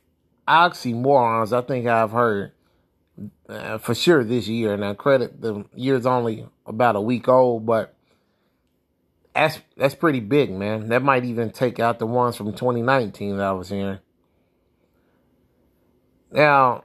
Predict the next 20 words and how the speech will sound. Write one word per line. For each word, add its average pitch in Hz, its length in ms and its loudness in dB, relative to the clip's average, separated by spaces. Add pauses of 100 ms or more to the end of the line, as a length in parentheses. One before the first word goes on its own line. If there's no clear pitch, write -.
(600)
to 175 120 2
me, 185 420 4 (1080)
th-, 156 320 -8 (160)
what 190 260 6
he 214 160 4
just 175 320 2
said, 165 280 4
that, 196 280 2
that 220 180 4
makes 202 380 0
as 131 140 -4
much 156 260 2
sense 151 380 -4
as 123 100 -6
to 120 160 -8
tell 143 340 4
a 117 140 -2
DoorDash 117 800 2
delivery 113 500 -2
driver 107 600 0